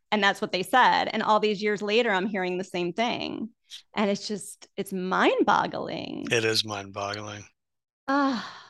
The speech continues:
Speaker 1: yeah. So, you know, that I can convince them, you need to, to eat nutrient-dense foods, you know, things that are coming from the earth, not from a box or a package. And, you know,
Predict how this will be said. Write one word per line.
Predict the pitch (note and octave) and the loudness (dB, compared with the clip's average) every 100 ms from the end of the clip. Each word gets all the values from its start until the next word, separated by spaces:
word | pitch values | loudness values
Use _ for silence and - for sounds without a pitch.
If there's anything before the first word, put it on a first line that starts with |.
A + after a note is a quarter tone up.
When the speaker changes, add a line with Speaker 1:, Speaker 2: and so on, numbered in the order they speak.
| - _ - | -20 _ -8
Speaker 1:
yeah. | A3+ G#3+ E3+ D3+ - | 0 4 4 4 0
So, | - A#3 G#3 G3+ G3+ G3 F#3+ - - - - | 0 4 6 6 4 0 -4 -8 -20 -18 -6
you | G#3+ | -2
know, | F#3+ F3 - - F#3+ | 0 -2 -6 -16 0
that | C4 C4+ C4+ | 6 8 8
I | A3+ | 6
can | A3+ G#3+ | 2 -2
convince | A3+ F#3 F3+ - | 0 0 -2 -2
them, | D#2+ E2+ - - | 0 0 -2 -10
you | - F#3 G3 G3 | -10 -6 -2 -2
need | F#3 F3+ F3+ | -2 -2 -4
to, | G3 F3+ F3 E3+ - | -2 0 0 -2 -6
to | - - - | -14 -14 -10
eat | F#3 F#3 | -6 -6
nutrient-dense | G3 G3+ G3 - F#3+ F3 F3 F#3 F3 - | -4 -2 -2 -2 -2 0 2 0 0 -4
foods, | F#3+ F#3 - - E3+ A#3+ - - _ _ - | -4 -2 -2 -4 -6 -14 -20 -20 _ _ -4
you | G3 | 0
know, | F#3+ | 0
things | G3+ G3+ | 0 -2
that | - | 0
are | F3+ | -2
coming | - A#3 A#3+ C4 | 2 4 6 4
from | A3+ | 2
the | A3 | 0
earth, | G3 F#3+ F#3+ A#3 _ _ _ _ _ | 0 0 0 -4 _ _ _ _ _
not | F3+ G3+ C4 | 0 0 2
from | B3 | 0
a | A#3 | 2
box | G#3+ G#3 - | 4 4 0
or | G#3 | -6
a | |
package. | A#3 A#3 F#3+ G#3+ F#3+ F#3+ G#3 - - - - - - | 0 0 0 -2 -2 -2 -4 -12 -20 -20 -20 -10 0
And, | G3+ G3 G3 - | 2 2 -2 0
you | C4 | 2
know, | G#3+ F3 F#3 | 4 2 0